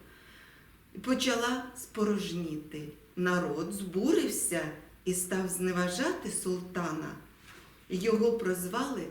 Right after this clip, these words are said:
божевільним. І щоб Османська імперія не занепала остаточно, султана було замовлено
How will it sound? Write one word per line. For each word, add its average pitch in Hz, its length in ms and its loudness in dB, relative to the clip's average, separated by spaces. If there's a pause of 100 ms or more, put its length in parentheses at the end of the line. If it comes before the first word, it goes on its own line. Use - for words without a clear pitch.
(300)
божевільним. 165 960 -2 (360)
І 196 160 0
щоб - 580 0
Османська 269 760 0 (160)
імперія 175 840 -2 (400)
не 220 240 4
занепала 180 840 -2 (180)
остаточно, 175 960 -6 (540)
султана 175 600 0 (280)
було 170 360 2
замовлено 214 840 -6